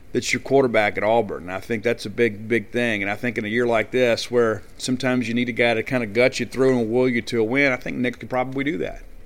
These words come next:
All right, let's go ahead and jump into this top ten list brought to you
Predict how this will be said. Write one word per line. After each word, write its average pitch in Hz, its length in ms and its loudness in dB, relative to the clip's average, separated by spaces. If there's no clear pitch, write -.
All 165 60 2
right, 180 120 10
let's 165 160 2
go 185 140 8
ahead 175 100 8
and 151 80 0
jump 156 220 4
into 151 100 -2
this 139 120 2
top 135 240 2
ten 147 180 6
list 131 240 2
brought 147 360 4
to 180 100 0
you 170 520 6